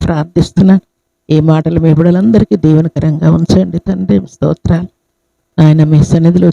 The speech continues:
చేరిన బిడ్డలకు సంపూర్ణ ఆయుష్, ఆయురారోగ్యం దయచేయండి తండ్రి. ఆత్మీయ జీవితంలో వెనకంజ వేసిన ప్రతి వారిని తిరిగి లేవనెత్తండి,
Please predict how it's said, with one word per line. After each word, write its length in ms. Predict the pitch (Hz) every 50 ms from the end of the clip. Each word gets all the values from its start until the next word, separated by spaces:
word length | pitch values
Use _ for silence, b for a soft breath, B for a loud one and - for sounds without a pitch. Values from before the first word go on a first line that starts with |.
| -
చేరిన 260 | - - 170 170 165 170 160
బిడ్డలకు 340 | 170 170 190 190 196 - - - -
సంపూర్ణ 380 | 160 160 - - 165 160 156 156 151 160
ఆయుష్, 280 | 180 202 202 - - - 190 170 151
ఆయురారోగ్యం 580 | 156 175 185 190 190 190 196 208 208 - 202 202 196 -
దయచేయండి 560 | - - - - - 165 170 - - - - - -
తండ్రి. 260 | 80 82 85 92 92 - _ _ _ _ _ _ _ -
ఆత్మీయ 420 | 165 165 185 - _ - 190 185 170 - -
జీవితంలో 380 | 180 190 196 - 196 185 180 165 160
వెనకంజ 340 | 156 185 - 196 202 196 190 185
వేసిన 240 | 180 175 - - - 170 -
ప్రతి 240 | - 170 - - 202 190
వారిని 300 | 185 185 185 190 170 175 - -
తిరిగి 220 | 185 175 180 175 170 151
లేవనెత్తండి, 680 | 160 160 175 208 208 196 175 - - - 156 165 -